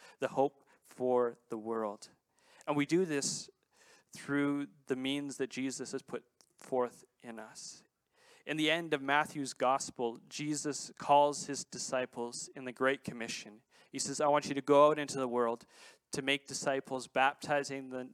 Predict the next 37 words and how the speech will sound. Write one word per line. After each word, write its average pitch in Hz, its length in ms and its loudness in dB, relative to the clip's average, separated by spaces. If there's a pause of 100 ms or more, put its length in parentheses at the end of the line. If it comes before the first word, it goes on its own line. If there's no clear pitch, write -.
(200)
them 127 320 -2
in 123 140 -12
the 120 80 -8
name 123 320 -6
of 120 120 -12
the 113 80 -10
Father, 120 480 0
the 110 80 -12
Son, 117 320 -6
and 117 140 -16
the 104 60 -10
Holy 113 260 -6
Spirit." 110 580 -6
And 131 60 -8
he 120 80 -8
says, - 320 -12
"Teach - 400 -8
them 139 280 0
to 139 220 -2
observe 117 840 -4 (540)
all 135 260 8
that 123 140 -4
I 113 120 -2
have 110 140 -10
commanded, 110 640 -14 (540)
for 127 100 2
I'll 120 120 6
be 123 160 -6
with 120 360 -4
you 117 380 -12
always." - 800 -8 (1400)
That 127 280 0 (160)
the 135 100 -4
call 156 500 6
for - 320 -4
us 135 320 0
is 131 220 -14